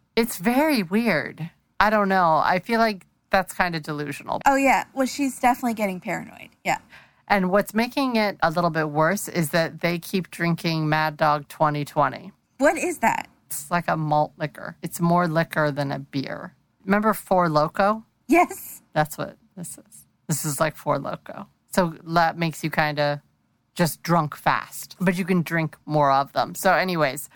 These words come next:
Speaker 1: what's confusing is that they've, they talk about Mad Dog twenty twenty multiple times, but the reenactment keeps showing him pouring champagne at dinners, like, over and over in all these dinner scenes.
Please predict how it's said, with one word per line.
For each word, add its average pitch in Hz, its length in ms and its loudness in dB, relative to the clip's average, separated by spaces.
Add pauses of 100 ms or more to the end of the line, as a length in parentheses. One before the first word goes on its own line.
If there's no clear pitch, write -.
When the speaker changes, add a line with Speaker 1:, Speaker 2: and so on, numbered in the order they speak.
Speaker 1:
what's 208 320 0
confusing 247 580 0
is 190 140 0
that 175 160 -4
they've, 175 260 -2 (120)
they 185 120 0
talk 226 240 0
about 220 260 0 (180)
Mad 170 320 0
Dog 170 180 0
twenty 165 320 -2
twenty 160 540 0 (100)
multiple 165 400 -2
times, 165 400 -2
but - 140 -16
the 180 100 0
reenactment 180 1000 0
keeps - 380 -8
showing 175 540 0
him 170 300 0
pouring 165 400 2
champagne 156 840 -4 (420)
at 156 200 0
dinners, 196 680 -2 (120)
like, 165 280 0
over 165 360 2
and 160 160 2
over 170 320 2
in 160 100 2
all 156 120 2
these 160 200 -6
dinner 170 320 -2
scenes. 226 580 -6